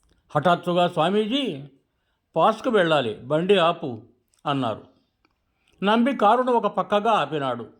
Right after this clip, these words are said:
కారు దిగి స్వామీజీ నంబితో క్యారియర్, నీళ్ల సీసా తెమ్మని అడవిలోనికి నడిచినారు. నంబి పరుగుతో స్వామీజీని వెంబడించినాడు. కొంత దూరం పోయిన తర్వాత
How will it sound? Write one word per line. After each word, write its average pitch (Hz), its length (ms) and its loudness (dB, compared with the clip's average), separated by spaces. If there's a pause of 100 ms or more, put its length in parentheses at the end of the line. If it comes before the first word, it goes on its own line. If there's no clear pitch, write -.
(1160)
కారు 220 200 4
దిగి 247 320 -2
స్వామీజీ 226 520 0
నంబితో 175 800 -2 (1300)
క్యారియర్, 214 460 2
నీళ్ల 208 240 -2
సీసా 202 300 -2
తెమ్మని 180 720 -2 (220)
అడవిలోనికి 233 520 4
నడిచినారు. 127 580 -4 (1400)
నంబి 277 260 4
పరుగుతో 254 500 2
స్వామీజీని 233 560 0
వెంబడించినాడు. 165 1000 -2 (1080)
కొంత 247 200 2
దూరం 269 300 4
పోయిన 262 260 -2
తర్వాత 226 480 0